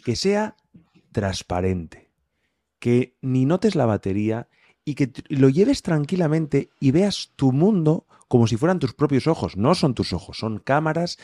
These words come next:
de una calidad exquisita que hace que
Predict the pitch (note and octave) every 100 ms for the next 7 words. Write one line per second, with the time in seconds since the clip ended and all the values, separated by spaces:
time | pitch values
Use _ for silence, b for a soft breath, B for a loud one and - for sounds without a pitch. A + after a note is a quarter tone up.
0 | B - A#2+ A#2+ G#2+ G2+ G2 F#2+ - G#2+
1 | G#2 E3 F3 G3 A#3+ B B B - G#2+
2 | A2+ C#3 B2+ C3